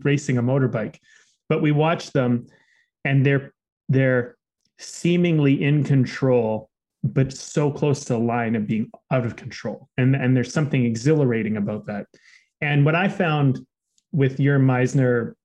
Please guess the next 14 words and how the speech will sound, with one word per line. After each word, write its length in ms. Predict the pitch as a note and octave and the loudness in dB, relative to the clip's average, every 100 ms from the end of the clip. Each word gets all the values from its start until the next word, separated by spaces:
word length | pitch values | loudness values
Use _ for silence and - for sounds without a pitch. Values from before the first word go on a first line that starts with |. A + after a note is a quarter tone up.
| _ _ | _ _
workshop 560 | C3 C3 B2+ - A2 G#2 | 0 0 0 -2 -2 -2
when 100 | A2+ | -2
I 80 | A2 | 0
did 120 | A2+ | -2
it 100 | - | -2
back 260 | A#2+ A2 | -4 -4
in 60 | A#2+ | -4
the 80 | A2 | -2
day 280 | G#2 G2+ F#2+ _ _ _ _ | -2 -4 -6 _ _ _ _
was 240 | C#3 D3+ B2+ | 0 2 2
that 300 | C#3+ D3 - | 2 0 -2
you, 500 | D#3 E3 F3+ F3+ F3+ _ | 2 4 4 2 -2 _
with 180 | C#3+ C3+ | -2 -2
acting, 680 | E3 C#3+ C#3+ C#3+ B2 A2+ | -2 -2 -2 -2 -2 -2